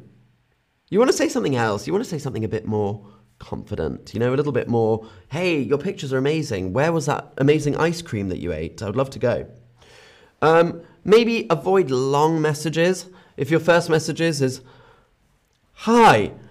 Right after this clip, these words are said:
my name is Max, and I am thirty-two, and I live in Berlin, uh, and I'm learning Japanese, and my favorite food is ramen, uh, and katsu curry, and, uh, blah, blah, blah, blah, blah," and then you write an essay, I think maybe they would go,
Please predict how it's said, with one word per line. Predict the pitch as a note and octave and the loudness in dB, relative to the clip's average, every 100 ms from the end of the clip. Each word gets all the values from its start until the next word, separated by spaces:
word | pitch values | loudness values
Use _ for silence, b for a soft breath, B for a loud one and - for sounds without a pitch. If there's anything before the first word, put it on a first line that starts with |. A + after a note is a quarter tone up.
| b b _ | b b _
my | F3+ A3 | 2 6
name | G3+ | 6
is | D#3 | 4
Max, | D#3 F#3+ B2 - - b b | 2 2 0 -4 -12 b b
and | C3 | 0
I | D#3+ | 2
am | F3 | 2
thirty-two, | F3 G#3+ A3+ F3+ F3+ F3+ F3 | 2 0 0 -2 2 2 2
and | B2 | 0
I | C3 | 2
live | D3+ | 2
in | F3 D3+ | 0 0
Berlin, | D3 D3 D#3+ E3 E3 B | 2 4 2 0 -6 B
uh, | - C3+ - | 2 2 4
and | C#3+ - | 0 2
I'm | C3 C3 C3 | 2 2 2
learning | D#3 F#3+ F3+ | 2 2 0
Japanese, | D#3+ E3 E3+ F3 E3 | -2 0 0 0 -2
and | C3+ | 0
my | C3+ | 0
favorite | C#3+ F#3 F3+ D#3+ - | 2 2 4 4 2
food | - - E3 D#3 - | -6 -2 0 0 0
is | C3 C3 B2+ | 2 2 2
ramen, | - C#3 E3 E3+ E3 D#3+ E3 F3+ D#3 | 0 4 6 8 6 4 2 -8 -2
uh, | B2+ - | 2 2
and | C3+ | 2
katsu | C3 - - D3 | 0 -4 -4 -4
curry, | D#3+ E3 D#3+ D#3+ D#3 B - | 2 4 4 0 -4 B 0
and, | C#3+ D3 C#3+ C#3 C#3 | 4 4 2 2 2
uh, | C#3 | 2
blah, | D#3+ | 4
blah, | F#3+ D#3+ | 2 4
blah, | D#3 | 4
blah, | D3 | 4
blah," | D3+ D3+ | 2 0
and | A#2+ | 0
then | C3 | -2
you | A#2+ | 0
write | B2 B2 | -2 -2
an | A#2+ | -4
essay, | B2 A#2+ G2+ F#2 G2+ b b b b | -4 -4 -4 -4 -4 b b b b
I | B2 | -4
think | - F#3 C3 | 0 -2 0
maybe | D3+ E3 D#3 | 0 0 0
they | D3 C#3 | 0 0
would | C3+ | 0
go, | C3+ B2+ B2 A#2 | 0 2 2 0